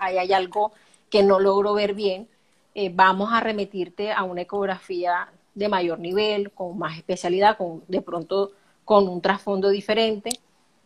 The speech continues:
Eh, miércoles me voy a hacer la ecografía, eh, a un instituto especializado, y la doctora que me atiende para hacerme la, la, la ecografía,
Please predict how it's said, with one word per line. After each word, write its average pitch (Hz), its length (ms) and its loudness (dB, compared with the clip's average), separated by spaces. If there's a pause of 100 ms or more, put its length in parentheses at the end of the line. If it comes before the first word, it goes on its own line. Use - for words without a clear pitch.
(220)
Eh, 175 580 -2 (580)
miércoles 226 1040 4 (320)
me 196 140 -2
voy 180 220 2
a 185 40 0
hacer 196 260 0
la 202 120 8
ecografía, 202 800 0 (840)
eh, 175 760 0
a 180 140 0
un 180 180 0
instituto 202 480 2
especializado, 214 880 4 (920)
y 240 400 0
la 196 200 8
doctora 226 520 4
que 277 120 -8
me 240 100 -6
atiende 214 380 -10
para 190 220 -4
hacerme 180 560 -8
la, 190 600 -2
la, 165 280 -4
la 170 120 -4
ecografía, 220 760 -6